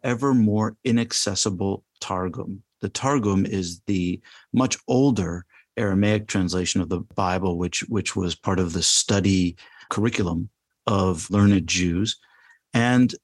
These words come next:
in some ways, therefore, what you're saying is that Rashi became, for his generation, a retranslator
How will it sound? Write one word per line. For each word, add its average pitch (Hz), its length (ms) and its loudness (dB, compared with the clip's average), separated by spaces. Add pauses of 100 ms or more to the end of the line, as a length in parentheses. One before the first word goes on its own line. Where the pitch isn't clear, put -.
in 120 100 2
some 131 300 4
ways, 131 260 2
therefore, 107 440 -2
what 107 180 -2
you're 110 120 0
saying 117 380 2
is 95 180 0
that 101 140 -4
Rashi 107 720 0
became, 101 720 -2 (300)
for 101 640 -2 (120)
his 101 240 -4
generation, 101 760 0
a 101 160 -2
retranslator 110 1500 0